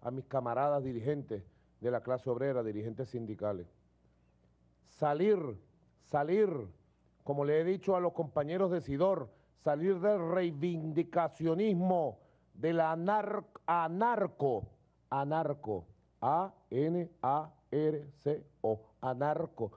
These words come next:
de anarquía. El anarcosindicalismo reivindicacionista, lochero, pasar a una mentalidad de dirigente verdadero de la construcción de la economía socialista.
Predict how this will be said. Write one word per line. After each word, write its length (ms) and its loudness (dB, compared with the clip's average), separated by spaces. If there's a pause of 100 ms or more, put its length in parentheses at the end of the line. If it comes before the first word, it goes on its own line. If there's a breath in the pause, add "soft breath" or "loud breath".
(160)
de 100 0
anarquía. 640 -4 (1120)
El 180 2
anarcosindicalismo 2000 0
reivindicacionista, 1300 0 (200 loud breath)
lochero, 920 2 (480 soft breath)
pasar 420 2
a 80 0
una 180 0
mentalidad 720 2 (440)
de 160 2
dirigente 800 0
verdadero 640 2 (240 soft breath)
de 80 0
la 100 2
construcción 720 -2
de 80 0
la 60 0
economía 500 0
socialista. 720 0